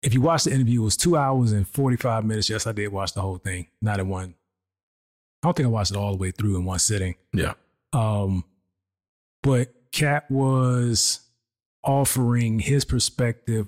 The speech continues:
Speaker 1: on how things have played out in the industry and th-, the people that he,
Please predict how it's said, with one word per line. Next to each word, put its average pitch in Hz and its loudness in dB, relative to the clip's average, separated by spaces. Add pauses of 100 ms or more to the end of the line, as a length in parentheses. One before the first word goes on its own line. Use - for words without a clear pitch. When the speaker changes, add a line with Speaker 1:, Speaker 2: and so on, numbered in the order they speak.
Speaker 1:
on 104 0
how 117 0
things 117 0
have 98 -4
played 117 0
out 107 -2
in 107 -2
the 98 -4
industry 101 -2
and 95 -6 (680)
th-, 120 -6
the 110 -2
people 127 0
that 110 -2
he, 120 0